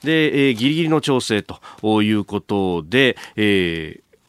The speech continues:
国家安全保障会議の常任委員会を開いて対応を昨日協議したと、えー、韓国側ですね、えー、いうことであります。で、まあ、この、お、人、お、キム・ヒョンジョン氏の、お、訪米の様子の報告と、お、したと見られるというふうに書いてあるんですが、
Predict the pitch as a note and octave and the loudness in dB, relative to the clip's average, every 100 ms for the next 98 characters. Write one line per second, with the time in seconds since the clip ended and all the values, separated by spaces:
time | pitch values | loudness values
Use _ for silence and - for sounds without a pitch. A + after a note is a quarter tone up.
0 | _ _ _ _ - B2 A2 A2 A#2 A#2+ | _ _ _ _ -6 -2 0 2 2 -2
1 | A2+ B2 A#2 A#2 F#2+ A2 A#2 A#2 A#2 C#3 | -2 -2 0 0 0 2 2 0 2 2
2 | G#3 G#3 G#3 F3+ B2+ G2+ G#2+ A2 F#2+ B2+ | 4 2 2 2 2 0 0 0 0 0
3 | G#2 G#2 F2+ E2+ E2 G#2 F2 - F3+ G2 | 0 0 0 -4 -4 -4 -2 0 0 0
4 | - D2+ - B1+ - - F#2 - G#2 F#2 | -6 -14 -18 -20 -20 -10 -8 -6 -6 -4
5 | E2+ D#2 D2+ A2+ B2 - - G#2+ G#2 G#2 | -6 -8 -6 -4 -4 -6 0 2 2 -2
6 | E2 D2 C#2 - - C#3 D#3 - - D#3 | -6 -10 -10 -14 -2 0 0 -2 0 0
7 | D3 F3 G3 G3 F#3+ F#3 F3+ F3+ F3 E3 | 2 2 4 4 4 2 2 2 2 2
8 | C3 - - C#3 B2+ - B2+ A2 A2 A2+ | -2 -6 -2 2 2 2 2 2 2 -2
9 | G#2+ C#3 D3+ F3 C#3+ E3 E3 C3 G2+ F2 | 0 0 2 2 2 0 0 0 -2 -4
10 | D#2+ - G#2+ A2+ - C3 D#3 B2 - - | -4 -4 -2 -4 -2 2 2 2 -4 2
11 | D3 C#3 G3+ G#3 G#3 G3 F#3 F#3+ E3+ E3+ | 2 4 2 4 4 4 4 4 2 0
12 | D3 F#3+ F3+ F3 - D3 - - - D3 | 2 2 2 -2 -2 -2 -2 -10 -4 -2
13 | C#3+ - - - D#3+ A#2+ G#2+ B2 C#3 C3 | -2 -6 -12 -4 -2 0 2 4 4 4
14 | - G2+ F2+ F2 A2+ F#2+ E2 C#2+ - G#2+ | 0 -2 -2 -2 -2 -2 -6 -10 -4 -2